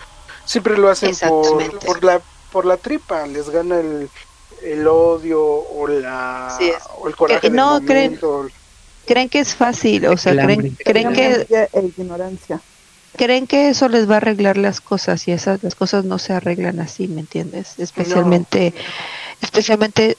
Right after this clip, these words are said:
Speaker 2: a una persona que no tenía, como por ejemplo en mi caso, que yo no tenía nada que ver y no tenía por qué,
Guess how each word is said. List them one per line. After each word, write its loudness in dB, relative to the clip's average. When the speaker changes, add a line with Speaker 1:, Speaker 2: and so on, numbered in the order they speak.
Speaker 2:
a 2
una 6
persona -2
que -6
no 2
tenía, 2
como 2
por 4
ejemplo 2
en 0
mi 2
caso, 0
que 2
yo 0
no 2
tenía -2
nada 2
que 2
ver 4
y 0
no 4
tenía 2
por -2
qué, 2